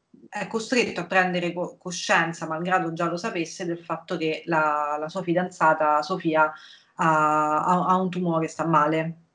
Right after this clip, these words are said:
In quel momento il suo mondo va in frantumi e lui si trova in un luogo metaforico dove le cose si rompono, lui si è perso un pezzo, infatti non si ricorda di Sofia e è tutto il viaggio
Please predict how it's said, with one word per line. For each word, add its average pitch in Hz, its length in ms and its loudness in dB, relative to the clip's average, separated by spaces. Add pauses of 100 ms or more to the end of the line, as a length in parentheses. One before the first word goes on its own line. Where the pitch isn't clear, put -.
(360)
In 190 140 -8
quel 214 140 2
momento 185 540 2
il 185 120 -6
suo 220 140 -2
mondo 185 320 6
va 175 160 8
in 175 100 0
frantumi 202 440 0
e - 20 2
lui 180 140 2
si 196 120 -6
trova 160 400 4 (380)
in 180 120 -4
un 180 60 0
luogo 175 540 4
metaforico 185 720 0
dove 156 400 -2
le 165 140 -8
cose 147 840 -4
si - 180 -6
rompono, 190 680 4
lui 190 140 0
si 170 100 -4
è - 100 -6
perso 190 280 -2
un 277 60 2
pezzo, 170 280 0
infatti 175 360 -2
non 190 220 -2
si 202 120 -14
ricorda 165 420 0
di 170 100 0
Sofia 175 520 2
e 190 100 0
è 180 100 -2
tutto 196 240 -12
il 196 100 -4
viaggio 165 640 0